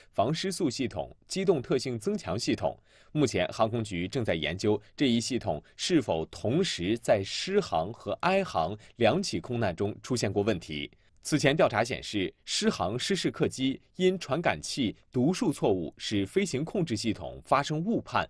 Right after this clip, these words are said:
而导致坠毁。另据美国西雅图时报报道，由美国联邦航空局安全技术人员表示，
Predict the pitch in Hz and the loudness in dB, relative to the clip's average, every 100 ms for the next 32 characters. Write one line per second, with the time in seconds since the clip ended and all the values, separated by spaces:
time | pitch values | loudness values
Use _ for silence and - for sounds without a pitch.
0 | _ - 92 95 - 65 - 104 - 110 | _ 0 4 4 4 -2 -2 -2 0 0
1 | - 60 - _ _ _ _ 175 160 - | -2 -6 -10 _ _ _ _ 4 4 4
2 | 127 - 110 90 101 113 120 160 123 85 | 0 2 0 2 2 2 2 2 2 0
3 | 98 113 98 131 123 113 90 92 - _ | -4 -4 -2 0 2 2 2 2 0 _
4 | - 135 180 156 82 90 104 - 113 147 | 0 4 6 4 0 0 0 2 0 0
5 | 175 139 139 175 165 165 - 170 180 120 | -2 -4 -2 -2 0 -2 0 0 -2 -4
6 | - 220 - 78 87 78 87 67 - 98 | -4 -4 -4 -4 -4 -4 -4 -4 -2 -2
7 | 78 | -2